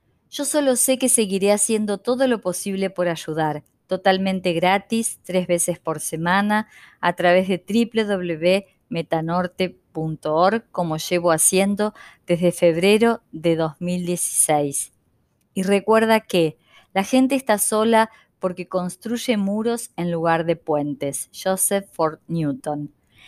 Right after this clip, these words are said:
Siéntete libre de hablar o discutir con los demás sobre lo que se recoge en el libro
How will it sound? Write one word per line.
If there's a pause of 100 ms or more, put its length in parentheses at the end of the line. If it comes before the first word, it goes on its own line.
(160)
Siéntete
libre
de
hablar
o
discutir
con
los
demás (260)
sobre
lo
que
se
recoge
en
el
libro